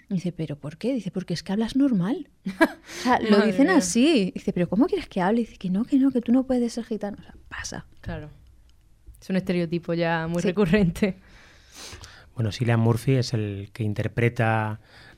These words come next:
Speaker 3: al personaje de los Peaky Blinders.
Speaker 2: Sí, sí.
Speaker 3: ¿Vale? Thomas Shelby. Thomas Shelby, ¿no?
Speaker 1: Sí, sí.
Speaker 3: <laughs> Bien,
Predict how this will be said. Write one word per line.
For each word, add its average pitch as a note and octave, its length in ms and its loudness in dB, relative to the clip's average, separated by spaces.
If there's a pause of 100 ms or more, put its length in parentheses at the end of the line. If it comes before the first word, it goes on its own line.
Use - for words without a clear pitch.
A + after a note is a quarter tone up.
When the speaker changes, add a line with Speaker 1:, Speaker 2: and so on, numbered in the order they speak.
Speaker 3:
al G#2+ 300 -2
personaje A2 720 -2
de G#2 360 -4
los G2+ 160 -4
Peaky A2 260 -4
Blinders. A2+ 480 -4
Speaker 2:
Sí, - 240 0
sí. D#3+ 240 -2 (400)
Speaker 3:
¿Vale? G#2 260 -8 (600)
Thomas G#2 300 -4
Shelby. A#2 320 -2 (360)
Thomas G#2 300 -4
Shelby, A2 240 -6
¿no? C#3+ 80 -6
Speaker 1:
Sí, F3 140 -2
sí. G3+ 240 -6 (840)
Speaker 3:
<laughs> - 20 -6 (840)
Bien, D3 380 4